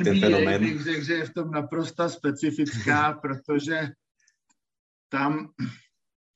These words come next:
Speaker 2: tam z těch tří timeoutů, co jsem říkal, jako nasrávací, to můžete rovnou zapomenout, tam byste LeBronovi řekl jednou, že něco nedělá a druhý den tam nejste, takže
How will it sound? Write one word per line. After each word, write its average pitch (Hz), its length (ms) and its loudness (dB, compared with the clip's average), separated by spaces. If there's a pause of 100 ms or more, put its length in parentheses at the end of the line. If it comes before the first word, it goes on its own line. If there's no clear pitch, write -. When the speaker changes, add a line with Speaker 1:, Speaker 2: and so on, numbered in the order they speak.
(540)
Speaker 2:
tam 131 180 -4
z 131 100 -8
těch 175 220 -4
tří - 300 -10
timeoutů, 165 580 0
co 165 140 -6
jsem 160 260 -4
říkal, 151 600 0
jako 120 260 -6
nasrávací, 156 960 -2
to 165 100 -4
můžete 156 340 -6
rovnou 156 320 -2
zapomenout, 147 800 -2
tam 143 180 -6
byste 151 680 -4 (960)
LeBronovi 151 680 0
řekl 156 500 -2
jednou, 147 380 2
že 151 120 -4
něco 151 280 -6
nedělá 151 560 2
a 160 160 -4
druhý 147 320 2
den 151 180 -2
tam 156 200 -8
nejste, 151 540 0
takže 147 360 -10